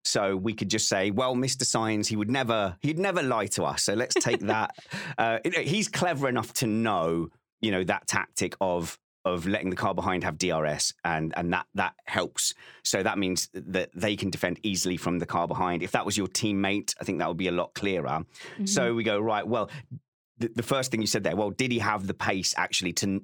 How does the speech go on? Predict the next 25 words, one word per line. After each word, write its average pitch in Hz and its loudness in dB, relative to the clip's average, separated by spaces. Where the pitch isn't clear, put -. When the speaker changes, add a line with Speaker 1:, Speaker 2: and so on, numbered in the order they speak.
Speaker 1:
to 104 0
do 101 2
anything 101 2
else 90 0
other 98 2
than 90 2
that?" 78 0
So 107 2
I - 0
think 143 0
they 135 2
were 123 2
saying 117 2
here 104 2
the 107 -2
delta 110 0
to - -2
overtake 98 -2
is 107 -2
about 98 -2
two 117 0
seconds, 170 0
which 123 0
is 170 2
Speaker 2:
Yes. - -4